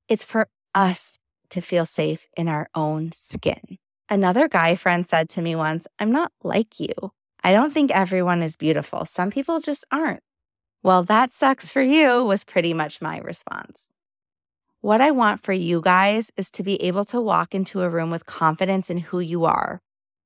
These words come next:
with confidence that body positivity is real and important and healthy. I don't want you second guessing yourself just because some dumbass has their opinion about what's healthy to eat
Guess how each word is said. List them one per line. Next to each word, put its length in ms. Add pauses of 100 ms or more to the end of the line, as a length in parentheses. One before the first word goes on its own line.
(300)
with 140
confidence 600
that 180
body 300
positivity 880
is 280
real 600
and 120
important 800 (100)
and 180
healthy. 580 (520)
I 120
don't 220
want 180
you 120
second 420
guessing 420
yourself 420
just 220
because 260
some 300
dumbass 540
has 220
their 160
opinion 460
about 220
what's 240
healthy 340
to 160
eat 300